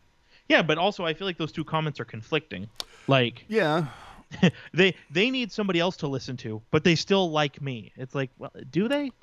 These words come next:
Speaker 1: I mean, you know, I don't know one way or the other, but it is kind of peculiar. But here's the thing. Paul Maurice is,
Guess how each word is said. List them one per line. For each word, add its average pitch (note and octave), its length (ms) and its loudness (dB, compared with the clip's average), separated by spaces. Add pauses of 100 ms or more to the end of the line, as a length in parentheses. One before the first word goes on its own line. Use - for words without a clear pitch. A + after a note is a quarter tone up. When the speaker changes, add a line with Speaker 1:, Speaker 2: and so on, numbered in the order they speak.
Speaker 1:
I C3+ 140 2
mean, D3+ 200 4 (360)
you D#3 100 2
know, B2 240 0
I G#3+ 80 6
don't C#3+ 160 2
know D#3 140 4
one C#3 240 -2
way C3 100 -6
or A#2 100 -8
the A#2 140 -6
other, D3+ 220 -2
but C3 200 0
it D3+ 180 2
is F3 180 4
kind D#3 240 2
of C3+ 60 2
peculiar. D#3 380 4
But C#3 140 0
here's F3+ 240 0
the C#3+ 60 -6
thing. B2 140 -2 (480)
Paul F3+ 200 6
Maurice D3 680 2
is, C3 520 -2